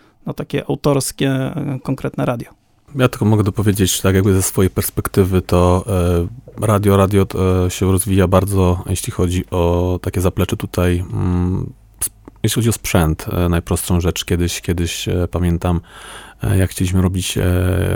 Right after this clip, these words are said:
Speaker 2: jakiekolwiek, e, live streamy, czy po prostu pograć, e, z radia, targaliśmy na plecach, e, sedeki, mikser, e, tudzież gramofon, e, podpinaliśmy tutaj kable w stresie, e, przed audycją, robiliśmy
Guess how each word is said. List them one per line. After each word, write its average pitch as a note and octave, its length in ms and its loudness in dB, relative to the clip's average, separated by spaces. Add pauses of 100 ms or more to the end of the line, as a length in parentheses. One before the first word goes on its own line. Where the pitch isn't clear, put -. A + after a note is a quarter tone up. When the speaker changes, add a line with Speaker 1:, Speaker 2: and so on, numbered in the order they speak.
(280)
Speaker 2:
jakiekolwiek, F#2 680 -2
e, F2 220 0
live F2 200 0
streamy, F#2 420 0
czy - 180 -6
po - 60 -12
prostu - 220 -8
pograć, F2 520 -2
e, F2 200 0
z E2 80 -6
radia, F2 480 2
targaliśmy F#2 420 -2
na E2+ 80 0
plecach, E2+ 440 -2 (420)
e, G2 200 2
sedeki, F2+ 480 2
mikser, E2+ 760 2
e, E2+ 380 0
tudzież F2 300 0
gramofon, F2 640 2
e, F2 260 2
podpinaliśmy E2+ 520 -2
tutaj E2 220 -2
kable E2 360 2
w - 40 -4
stresie, E2 560 0 (560)
e, F2 340 0
przed - 220 -4
audycją, F2+ 540 2
robiliśmy F2 640 0